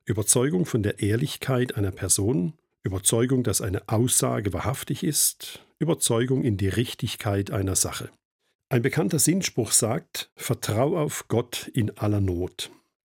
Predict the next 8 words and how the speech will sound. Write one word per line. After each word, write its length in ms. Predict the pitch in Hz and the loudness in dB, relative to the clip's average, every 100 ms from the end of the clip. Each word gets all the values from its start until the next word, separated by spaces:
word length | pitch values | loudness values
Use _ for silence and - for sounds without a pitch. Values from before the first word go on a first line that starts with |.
| _ | _
Die 80 | 127 | -2
Frage 340 | - 113 123 131 | 0 0 2 2
nach 240 | 107 - | 0 -2
Gott 300 | 127 160 - | -2 -2 -2
ist 200 | 143 - | -2 0
auch 140 | 196 | 0
eine 160 | 143 104 | 0 0
Vertrauensfrage. 1040 | 107 - 104 104 107 98 - 98 92 107 | 0 -4 0 2 2 0 -2 -4 -6 -10